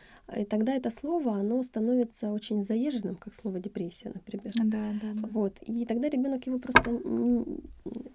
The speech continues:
Speaker 1: и тогда ребенок вообще его не воспринимает, э, как остановку, да?
Speaker 2: Мгм.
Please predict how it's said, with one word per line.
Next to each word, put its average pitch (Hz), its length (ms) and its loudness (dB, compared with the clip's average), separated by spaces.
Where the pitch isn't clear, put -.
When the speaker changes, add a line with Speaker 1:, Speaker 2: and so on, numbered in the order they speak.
Speaker 1:
и 226 100 -2
тогда 233 220 0
ребенок 247 440 0
вообще 220 340 -4
его 220 480 0
не 220 160 4
воспринимает, 214 960 0
э, 190 600 -4
как - 260 -4
остановку, 196 800 0
да? 247 220 -6
Speaker 2:
Мгм. 196 560 -4